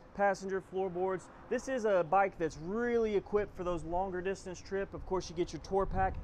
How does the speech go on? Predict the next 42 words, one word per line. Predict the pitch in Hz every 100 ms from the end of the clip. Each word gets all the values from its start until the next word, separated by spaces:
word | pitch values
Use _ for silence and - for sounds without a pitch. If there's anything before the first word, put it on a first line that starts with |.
| 208
and | 220 196
your | 196
trunk, | - 190 190 - - -
both | 208 202
of | 196
which | 180 -
are | 185 196
lockable, | 175 175 185 185 170 180
so | -
you | 160
can | 143
keep | 147 175 170
your | 165
gear | 170 170
safe | - 175 165 160
on | 170 165
those | 165
longer | 170 170 165
distance | 165 170 160 151
trips. | - 247 - - - - - - -
Now, | 180 190 - - - - - - - - -
it | 175
does | 262 269
have | 226 214 170
the | 208 202 190
infotainment | 220 220 202 202 214 214 202
system | 214 202 214 196 -
as | 185 190 156 160
well, | 190 180 175 214
so | -
you | 165 170
guys | 175 175 151
can | 190 185
have | 175 180 180 - - -
it | 165
equipped | 165 196 185 190
with | 165 190 208 - - 151
the | 170 165 160
navigation. | 170 180 170 160 175 175 185 170
You | 151 143
do | 180
have | 165 175 165